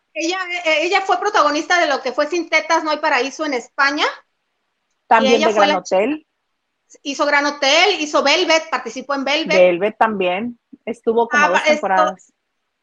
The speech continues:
Speaker 1: Claro, y también es modelo, este,
Speaker 2: Es que es
Speaker 1: eh,
Speaker 2: bellísima.
Speaker 1: y es bellísima, pero está,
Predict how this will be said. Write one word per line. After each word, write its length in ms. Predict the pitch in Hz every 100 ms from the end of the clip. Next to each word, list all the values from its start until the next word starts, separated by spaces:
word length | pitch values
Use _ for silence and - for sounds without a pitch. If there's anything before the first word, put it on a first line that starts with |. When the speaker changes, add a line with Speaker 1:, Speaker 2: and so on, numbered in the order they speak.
| _
Speaker 1:
Claro, 460 | - 285 294 339 339
y 40 |
también 220 | 320 320 339
es 80 |
modelo, 640 | 359 349 330 403 311 208 196
este, 920 | 226 254 - - 277 247 208 202 208 208 _ _ -
Speaker 2:
Es 160 | 269
que 80 | -
es 40 | 320
Speaker 1:
eh, 40 |
Speaker 2:
bellísima. 800 | 381 - 466 440 440 392 262 220 _ _ _ _ -
Speaker 1:
y 60 |
es 60 | 294
bellísima, 680 | 302 349 359 415 440 427 339
pero 140 | 294
está, 640 | 277 320 302 320 311 302